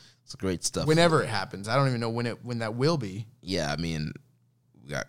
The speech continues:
Speaker 1: we got King of Pro Wrestling coming around the corner, or they can just save it for the Dome. I mean, they've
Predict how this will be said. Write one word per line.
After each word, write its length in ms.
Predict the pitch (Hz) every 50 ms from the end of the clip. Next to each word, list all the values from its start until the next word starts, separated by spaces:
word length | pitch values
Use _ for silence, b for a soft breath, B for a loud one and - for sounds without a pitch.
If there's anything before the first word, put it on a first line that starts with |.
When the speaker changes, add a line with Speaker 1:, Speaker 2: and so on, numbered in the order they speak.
| -
Speaker 1:
we 80 | - 80
got 200 | 80 82 95 -
King 160 | - 101 90
of 80 | 78 69
Pro 120 | - -
Wrestling 540 | 80 95 120 120 - 120 120 120 123 123 120
coming 240 | - - 123 117 117
around 180 | 117 113 110
the 60 | 110 110
corner, 420 | - - 113 110 110 110 107 101
or 320 | 82 64 90 107 120 120
they 100 | 110 110
can 120 | 98 104 98
just 260 | 95 - - _ -
save 300 | - - - 101 98 101
it 60 | 98
for 80 | - 104
the 60 | 95
Dome. 340 | 85 104 123 110 90 90 82 87
I 40 | -
mean, 180 | 90 90 85
they've 220 | 85 90 90 85